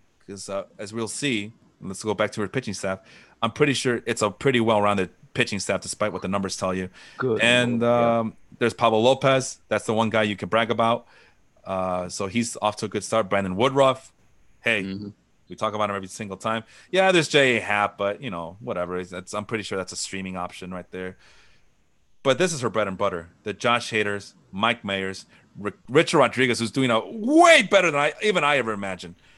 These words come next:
Speaker 1: I kinda, I kinda, uh, fell off the, uh, Richard Rodriguez bandwagon at the end of the, of, uh,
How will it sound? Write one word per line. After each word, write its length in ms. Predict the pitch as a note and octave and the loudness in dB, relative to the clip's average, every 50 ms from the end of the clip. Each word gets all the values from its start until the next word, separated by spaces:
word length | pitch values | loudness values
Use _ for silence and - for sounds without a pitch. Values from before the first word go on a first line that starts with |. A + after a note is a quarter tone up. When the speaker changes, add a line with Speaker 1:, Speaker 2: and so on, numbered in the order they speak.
| _ _ _ _ | _ _ _ _
Speaker 1:
I 80 | A#2+ C3 | -6 -4
kinda, 340 | - F3+ F#3+ F3+ E3 D3 B2+ - | 0 0 2 2 0 -2 -4 -8
I 80 | - B2+ | -12 -12
kinda, 380 | A#2 - D#3+ E3 D3+ B2 - B2+ | -6 -6 -4 -4 -4 -6 -2 -2
uh, 200 | B2 A#2+ A2+ A2 - - | 0 0 0 -2 -4 -10
fell 240 | - - B2 A#2+ A#2 | -6 -2 0 0 2
off 220 | A#2+ A#2+ A#2 - | 0 -2 -2 -6
the, 220 | A#2 A2 G#2+ G#2 | -8 -8 -6 -4
uh, 180 | G2+ F#2+ F#2+ F#2 | -4 -4 -4 -4
Richard 280 | F#2 A2 A#2 - A#2+ A2+ | -6 -6 -8 -8 -6 -6
Rodriguez 400 | G#2+ G2 F2+ G2+ G#2 G#2 G2+ F2+ | -6 -6 -6 -8 -10 -10 -10 -10
bandwagon 560 | - - G2 G2+ G#2+ G#2+ G#2+ A2 G#2+ A2 G#2+ F2 | -8 -6 -6 -6 -6 -6 -8 -8 -8 -10 -10 -12
at 140 | F2+ F#2 | -14 -14
the 100 | - G2 | -14 -14
end 100 | G2 G2 | -12 -12
of 40 | F#2+ F#2 | -12 -12
the, 180 | F#2 F2 E2 - | -12 -14 -14 -14
of, 320 | E2+ F2 F2 F2+ _ _ | -14 -14 -14 -16 _ _
uh, 160 | E2+ E2+ E2+ | -12 -12 -12